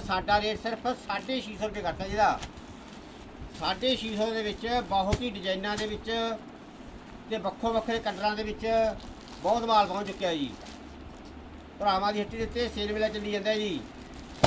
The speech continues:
ਸਾਡੇ ਗਰੁੱਪ ਦੇ ਵਿੱਚ ਐਡ ਹੋਣ ਵਾਸਤੇ ਸਾਨੂੰ ਆਪਣਾ WhatsApp ਨੰਬਰ ਭੇਜੋ ਤੇ ਉਹਨੂੰ ਗਰੁੱਪ ਦੇ ਵਿੱਚ ਐਡ ਕਰਾਂਗੇ। ਮਾਲ ਬਹੁਤ ਨਵੇਂ ਨਵੇਂ ਆਏ ਨੇ ਜੀ, ਵਰਤ, ਕਰਵਾ ਚੌਥ ਵਰਤਾਂ ਵਾਸਤੇ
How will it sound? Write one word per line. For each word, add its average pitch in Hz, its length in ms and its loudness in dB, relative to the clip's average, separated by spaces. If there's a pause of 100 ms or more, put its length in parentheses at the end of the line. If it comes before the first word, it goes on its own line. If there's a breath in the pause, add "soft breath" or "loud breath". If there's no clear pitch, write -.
(240)
ਸਾਡੇ 185 260 2
ਗਰੁੱਪ 208 280 -6
ਦੇ 220 100 -2
ਵਿੱਚ 226 160 -2
ਐਡ 214 180 4
ਹੋਣ 214 80 2
ਵਾਸਤੇ 220 340 0
ਸਾਨੂੰ 214 220 2
ਆਪਣਾ 220 160 -2
WhatsApp 202 220 -2
ਨੰਬਰ 220 200 -2
ਭੇਜੋ 214 420 -2
ਤੇ 220 120 -4
ਉਹਨੂੰ 226 140 -4
ਗਰੁੱਪ 202 200 -6
ਦੇ 214 100 -4
ਵਿੱਚ 214 140 -2
ਐਡ 202 140 4
ਕਰਾਂਗੇ। 185 460 0 (1600)
ਮਾਲ 180 260 10
ਬਹੁਤ 214 280 6
ਨਵੇਂ 214 280 0
ਨਵੇਂ 214 180 4
ਆਏ 202 160 10
ਨੇ 214 80 2
ਜੀ, 247 160 0
ਵਰਤ, 202 300 4 (340)
ਕਰਵਾ 202 320 4
ਚੌਥ 214 200 0
ਵਰਤਾਂ 208 360 2
ਵਾਸਤੇ 214 580 4